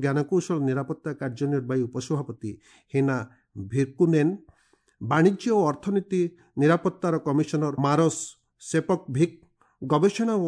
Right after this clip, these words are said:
ଅଭିନବତା ଏବଂ ଷ୍ଟାର୍ଟଅପ୍ କମିଶନର ଏକାଟେରିନା ଜାହାରିଭା ମଧ୍ୟ ଏହି ଦ୍ୱିପାକ୍ଷିକ ପ୍ରତିନିଧିସ୍ତରୀୟ ବୈଠକରେ ଅଂଶଗ୍ରହଣ କରି ନିଜ ନିଜର ସୁଚିନ୍ତିତ ମତାମତ ଉପସ୍ଥାପନ କରିଛନ୍ତି। ସାମାଜିକ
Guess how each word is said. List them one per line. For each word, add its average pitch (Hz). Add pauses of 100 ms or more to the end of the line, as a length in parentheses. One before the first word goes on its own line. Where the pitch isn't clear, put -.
(120)
ଅଭିନବତା 180
ଏବଂ 160
ଷ୍ଟାର୍ଟଅପ୍ 170 (200)
କମିଶନର 151 (420)
ଏକାଟେରିନା 156 (600)
ଜାହାରିଭା 160
ମଧ୍ୟ 147 (560)
ଏହି 139 (400)
ଦ୍ୱିପାକ୍ଷିକ 170 (120)
ପ୍ରତିନିଧିସ୍ତରୀୟ 175
ବୈଠକରେ 139 (260)
ଅଂଶଗ୍ରହଣ 160 (100)
କରି 151
ନିଜ 147 (100)
ନିଜର 143
ସୁଚିନ୍ତିତ 185 (520)
ମତାମତ 170 (360)
ଉପସ୍ଥାପନ 196
କରିଛନ୍ତି। 113 (360)
ସାମାଜିକ 185